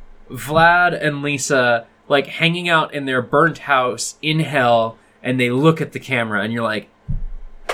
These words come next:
"My boy, my boy, he's coming <clears throat> back. I want him."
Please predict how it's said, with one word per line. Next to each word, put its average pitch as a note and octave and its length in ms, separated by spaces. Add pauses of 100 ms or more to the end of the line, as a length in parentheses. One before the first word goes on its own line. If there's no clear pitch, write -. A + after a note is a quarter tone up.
(120)
"My G#2 200
boy, A#2 680 (720)
my C3+ 200
boy, A3 520
he's F#3 220
coming F#3 400
<clears throat> E3 240
back. C#4 260 (540)
I G#3 500
want A#3+ 480
him." A#3 480